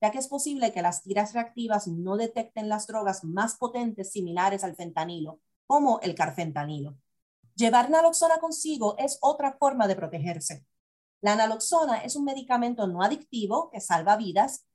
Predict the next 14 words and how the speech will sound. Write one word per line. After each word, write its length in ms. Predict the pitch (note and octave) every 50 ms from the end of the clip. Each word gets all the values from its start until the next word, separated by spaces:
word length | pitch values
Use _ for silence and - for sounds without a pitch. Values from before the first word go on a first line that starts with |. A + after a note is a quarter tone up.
| _ _
y 100 | - A#3+
puede 220 | A3+ A3+ A3+ B3 C#4
revertir 460 | C#4 D4 C#4+ C4+ B3 - C4+ C#4 C#4+
una 180 | B3+ B3 B3 B3
sobredosis 640 | - A#3 A3+ A3+ G#3 G3 G3 G3+ G3 B3 A#3+ A3+
de 80 | A#3+ A#3+
opioides. 640 | A3+ A3+ G#3+ A#3 A#3+ B3+ G#3+ F3+ D#3+ - - _ _ _ _ _ _ _
Recuerde, 560 | - F#3 - A#3 B3+ C4+ C4 G#3 E3 D#3 - _
el 100 | F3+ D#3+
fentanilo 680 | - E3+ E3 D#3 D#3+ E3 F3+ G3+ B3 B3+ A#3 A3+ A3+ - _
es 240 | G#3 G#3 G3+ - -
un 120 | F3+ E3+
opioide. 520 | E3 E3 F3 F3+ F3+ F#3 E3+ D3+ C#3+ _ _ _ _ _ _ _ _ _
Además, 500 | E3+ E3 E3 E3+ A3+ A3+ A#3 - -